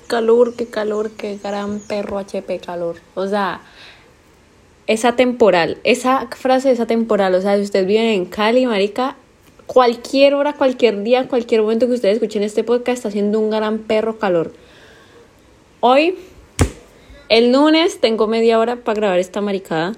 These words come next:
A, a las cuatro tengo clase, pero es que, marica, la verdad, o sea, estar tirada en la cama no la da. Y menos un lunes a las tres y media. Hoy no fui al gimnasio. O sea, literalmente no he hecho nada por mi vida.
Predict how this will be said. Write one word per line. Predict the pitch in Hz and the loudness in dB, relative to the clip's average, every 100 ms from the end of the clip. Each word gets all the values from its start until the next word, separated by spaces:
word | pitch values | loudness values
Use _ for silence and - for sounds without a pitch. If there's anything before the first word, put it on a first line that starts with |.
| - - _ - | -14 -20 _ -6
A, | 185 190 180 - 185 | -2 0 0 0 2
a | |
las | 185 165 - - | 2 2 -4 -8
cuatro | - 208 208 220 | 0 2 4 2
tengo | 220 226 226 | 2 0 2
clase, | 240 214 208 226 - - _ - - - _ - | 2 2 0 -4 -6 -14 _ -20 -20 -20 _ 2
pero | 233 | 4
es | 208 | 4
que, | 214 | 2
marica, | 214 196 196 180 | 2 2 0 0
la | 208 | 4
verdad, | 202 214 240 | 4 4 2
o | |
sea, | 214 226 202 | 0 2 2
estar | 202 190 | 0 -2
tirada | 196 202 214 | 0 0 0
en | 220 | -2
la | 190 | -2
cama | 196 220 247 180 | -2 -2 -2 -4
no | 165 | -4
la | 151 | -2
da. | 156 156 - _ _ _ _ | -4 -6 -12 _ _ _ _
Y | 202 | 2
menos | 233 202 220 | 4 4 2
un | 214 | 2
lunes | 202 220 | 2 0
a | |
las | 220 | 0
tres | 220 214 | 0 0
y | |
media. | 180 175 151 - | 2 0 -2 0
Hoy | 185 240 | 2 4
no | 285 | 2
fui | 285 | 2
al | 214 | 4
gimnasio. | 220 220 220 214 226 240 320 - - - - - - - - - - - | 4 2 2 2 2 2 0 -6 -10 -10 -16 -20 -20 -20 -20 -20 -8 2
O | 240 | 4
sea, | 262 233 | 4 2
literalmente | 254 247 226 220 226 254 | 2 2 2 0 2 0
no | 233 | 0
he | |
hecho | 190 - 196 | -2 -4 -2
nada | 180 175 170 | -2 -2 -2
por | 165 180 | -2 -4
mi | 175 143 | -2 -4
vida. | - | -6